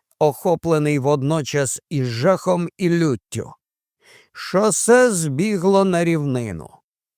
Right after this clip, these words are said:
Він знову наддав газу. Сімдесят чотири, сімдесят п'ять миль на годину. Мен приготувався, намагаючись вести машину якнайближче до узбіччя.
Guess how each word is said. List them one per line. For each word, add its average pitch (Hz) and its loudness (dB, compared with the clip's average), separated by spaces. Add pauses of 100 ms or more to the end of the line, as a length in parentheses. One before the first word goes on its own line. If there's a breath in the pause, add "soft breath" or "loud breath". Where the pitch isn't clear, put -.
(160)
Він 196 2
знову 156 2
наддав 143 4
газу. 110 0 (480)
Сімдесят 95 -4
чотири, 143 -4 (400 loud breath)
сімдесят 143 0 (180)
п'ять 147 -4
миль 120 -4
на 131 -2
годину. 120 -4 (640 soft breath)
Мен 233 0
приготувався, 208 4
намагаючись 196 2
вести 190 -2
машину 190 0
якнайближче 175 0
до 147 -2
узбіччя. 143 -8